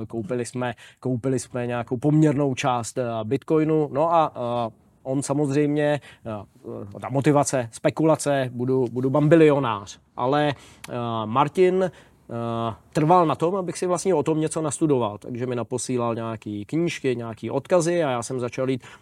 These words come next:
trošku hlouběji do toho, o čem vlastně to je. No a zjistil jsem, že mi to strašně vyhovuje, eh, z hlediska takového toho obecného svobodomyslného přesvědčení. Že tam je x věcí, které mi na tom strašně moc imponujou.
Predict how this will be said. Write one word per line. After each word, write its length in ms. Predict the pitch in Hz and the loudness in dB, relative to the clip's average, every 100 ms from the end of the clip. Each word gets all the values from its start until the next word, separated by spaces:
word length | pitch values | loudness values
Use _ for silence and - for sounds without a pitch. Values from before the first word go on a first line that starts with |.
| - | -6
trošku 300 | 127 - 156 | -4 2 4
hlouběji 440 | 127 139 135 143 | 4 4 4 4
do 100 | 127 | 2
toho, 300 | 139 131 139 - - - | -2 0 -2 -4 -12 -4
o 120 | 135 | -4
čem 300 | - 156 151 | 0 0 0
vlastně 440 | 120 117 - 143 | 0 -2 -2 -4
to 120 | - 170 | -2 0
je. 380 | 117 117 147 - - 127 | 0 -2 -6 -8 -12 -8
No 120 | 123 | -4
a 40 | |
zjistil 340 | 120 127 143 135 | -2 -2 0 0
jsem, 220 | 151 143 | 0 0
že 420 | 143 143 143 139 127 | 2 2 2 -2 -4
mi 140 | 139 | -4
to 100 | 156 | -4
strašně 480 | - 139 - 156 147 | -4 -4 -4 0 2
vyhovuje, 760 | 139 131 139 143 143 143 139 - _ _ _ 170 | 2 2 2 4 4 2 0 -4 _ _ _ -12
eh, 20 | 123 123 117 120 110 _ _ 139 | -8 -6 -6 -8 -10 _ _ -10
z 120 | 120 | -4
hlediska 540 | 127 135 143 - 139 | -2 0 0 -2 -4
takového 380 | 135 - 135 139 | -4 -2 0 0
toho 180 | 143 143 | 0 0
obecného 600 | 147 151 - 151 151 151 | 2 2 2 0 0 0
svobodomyslného 1500 | 135 143 156 147 147 143 127 143 - 143 143 139 139 131 131 | -2 2 4 6 4 0 0 -2 0 0 0 0 2 2 2
přesvědčení. 640 | - 143 - 131 135 107 104 - _ 120 | -2 -6 -4 -4 -4 -8 -12 -20 _ -10
Že 80 | |
tam 160 | 117 127 | -4 -4
je 60 | 135 | -2
x 260 | 156 - | -4 -2
věcí, 320 | 143 135 156 | 0 0 -2
které 240 | 147 131 135 | -2 -2 -2
mi 100 | 139 | -4
na 80 | 127 | -4
tom 180 | 143 | -4
strašně 400 | 131 139 139 165 | -4 -4 -2 0
moc 180 | 170 147 | 0 -2
imponujou. 640 | 117 110 135 156 160 170 | -4 0 4 6 6 6